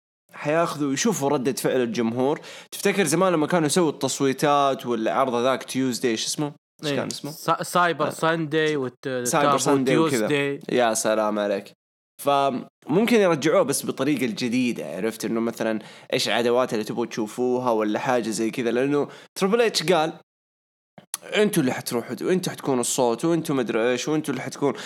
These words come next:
Speaker 1: طبعًا تريبل إتش مرة شاطر في ذي الأشياء. يوم قال لهم: "You will be the authority"، خ-، خلاص كلهم قشعروا، خقوا.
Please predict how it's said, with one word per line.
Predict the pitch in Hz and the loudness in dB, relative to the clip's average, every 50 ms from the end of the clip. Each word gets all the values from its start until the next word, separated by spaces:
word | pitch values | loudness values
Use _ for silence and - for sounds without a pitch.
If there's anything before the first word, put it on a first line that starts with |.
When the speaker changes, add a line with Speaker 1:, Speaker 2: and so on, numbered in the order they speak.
| - - - | -12 -8 -2
Speaker 1:
طبعًا | - 220 226 202 175 - - - | 0 2 2 2 2 -2 -4 -4
تريبل | - - 185 185 131 156 | -2 -2 0 2 2 0
إتش | 180 175 - - 120 | 0 0 -2 -2 -2
مرة | 113 117 127 147 156 143 127 117 | 0 2 2 2 2 0 0 -2
شاطر | - - 147 120 110 - - - | -2 2 2 2 0 -2 -6 -10
في | - - 107 | -6 -6 -4
ذي | 98 101 98 | -2 -2 -2
الأشياء. | 90 - - - - 92 80 - - - - _ _ _ _ - - | -2 -4 -4 -4 -4 -4 -4 -6 -10 -14 -20 _ _ _ _ -4 -2
يوم | 127 143 131 | 0 2 4
قال | 170 190 | 4 4
لهم: | 185 170 160 147 120 - - - - _ _ _ - - | 4 4 2 2 0 -2 -6 -16 -20 _ _ _ -12 -6
"You | 127 139 180 247 262 254 247 233 226 | 2 6 6 8 8 6 6 4 4
will | 220 214 190 | 4 2 2
be | 175 208 196 180 165 | 2 2 2 2 2
the | 170 156 143 139 | 2 0 0 0
authority"، | - - 196 190 180 151 143 - 151 123 90 - - - | 0 2 2 4 4 2 0 0 -2 -2 -2 -4 -6 -4
خ-، | - - - - | -4 -4 -4 -4
خلاص | - - - 185 175 - - - | -4 -4 -4 -4 -4 -6 -8 -4
كلهم | - - 180 147 120 110 113 | 2 2 4 4 4 2 0
قشعروا، | - - - - - - 95 101 95 98 - - - - | 0 0 -2 -2 -4 -4 -4 -6 -6 -6 -8 -8 -8 -6
خقوا. | - - 170 147 120 92 85 - 87 | -4 0 0 0 0 0 -4 -6 -8